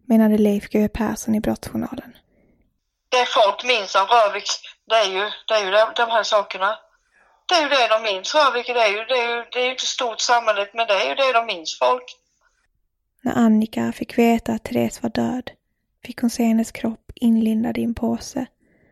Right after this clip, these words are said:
Speaker 1: samtidigt som polisen berättade för henne hur kroppen hade likstelnat med den ena armen bakom ryggen. Hon ville inte se vad som fanns i påsen. Under tiden hennes dotter hade varit försvunnen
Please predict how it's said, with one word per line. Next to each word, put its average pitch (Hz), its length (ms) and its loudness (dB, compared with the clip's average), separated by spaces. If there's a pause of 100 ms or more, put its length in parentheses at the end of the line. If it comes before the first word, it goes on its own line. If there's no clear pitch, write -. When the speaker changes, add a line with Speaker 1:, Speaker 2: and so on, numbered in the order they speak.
(140)
Speaker 1:
samtidigt 247 420 0
som 220 140 0
polisen 220 400 0
berättade 226 460 -6
för - 160 -8
henne 226 220 0
hur 233 120 -2
kroppen 233 440 -6
hade 220 160 0
likstelnat 247 840 -4 (680)
med 233 80 0
den 220 160 4
ena 220 240 4
armen 220 480 -2
bakom 226 340 -4
ryggen. 247 460 -8 (640)
Hon 226 180 4
ville 226 180 2
inte 226 180 -2
se 233 420 -2
vad 247 80 -8
som 226 160 -2
fanns 233 380 -6
i - 20 -6
påsen. 240 580 -6 (720)
Under 220 180 4
tiden 220 440 0
hennes 220 240 0
dotter - 380 -4
hade 226 120 -4
varit 226 160 -4
försvunnen 233 760 -2